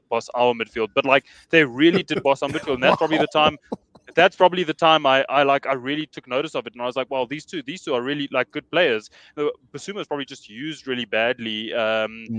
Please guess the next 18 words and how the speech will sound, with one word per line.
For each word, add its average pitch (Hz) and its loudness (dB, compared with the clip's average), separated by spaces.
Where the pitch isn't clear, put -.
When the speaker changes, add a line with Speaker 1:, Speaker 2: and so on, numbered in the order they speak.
Speaker 1:
in 107 -8
the 120 -4
Speaker 2:
Mm. 117 -4
Speaker 1:
last, 120 -2
in 135 -14
the 135 -6
last 123 -2
twelve 120 -4
months. 113 -6
But 131 -6
now 156 0
that 196 0
he's 151 -6
been 143 -12
used 139 -14
correctly, 123 -4
I 123 -6
mean, 131 -12